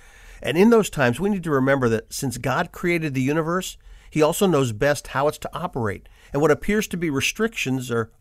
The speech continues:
ultimately for our benefit, even though they might at times seem harsh. Uh, here's an example of what I mean. Let me take it back to the creation of humanity. When God placed Adam and Eve in the garden, He gave them free access to everything, but He told them, "You can't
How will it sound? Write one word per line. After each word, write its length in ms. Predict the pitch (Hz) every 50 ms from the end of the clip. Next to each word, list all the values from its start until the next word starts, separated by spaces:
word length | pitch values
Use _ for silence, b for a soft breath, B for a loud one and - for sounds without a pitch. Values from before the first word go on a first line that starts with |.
| _
ultimately 400 | - 196 - - - 226 - 170
for 220 | 160 - - 170 165
our 100 | 160 160
benefit, 480 | 131 139 156 190 190 - - 120 117
even 240 | 160 175 165 170 165
though 140 | 160 160 156
they 240 | 147 143 131 123 B B B B
might 240 | - 143 151 151 160
at 100 | 143 123
times 360 | - - 143 165 196 202 175
seem 300 | - - 135 131 139 139
harsh. 520 | 127 - - 156 208 240 - - - - b b b b b b -
Uh, 100 | - - -
here's 240 | 151 202 226 - 196
an 40 | 190
example 380 | 160 131 131 156 143 139 151
of 80 | 135 123
what 100 | 123 123
I 60 | 120
mean. 160 | 117 110 101
Let 60 | 113
me 80 | 139 151
take 180 | - 165 156 151
it 140 | 147 -
back 180 | - 127 135 -
to 100 | - 131
the 140 | 110 110 101 B B B -
creation 480 | - - 151 147 160 190 196 - 190
of 80 | 185 -
humanity. 520 | - 160 147 135 123 113 107 87 90 - b b b b b b b b
When 160 | - 139 131 117
God 220 | 143 139 160 160
placed 300 | - - 185 160 - -
Adam 240 | 147 147 160 170 165
and 100 | 156 147
Eve 160 | 143 143 135
in 100 | 139 127
the 40 | 120
garden, 340 | 113 117 113 110 113 113 113
He 200 | 117 120 b b b -
gave 160 | - 151 151
them 80 | 147
free 260 | 127 - - 170 175 170
access 320 | 156 160 156 - 170 143
to 120 | - - -
everything, 400 | 139 135 143 139 123 143 143 123
but 80 | 131
He 80 | 123 120
told 320 | 117 - - - 175 175
them, 100 | 175 156 b b b b b b b b
"You 160 | 139 135 123
can't 340 | - - 165 175 190 185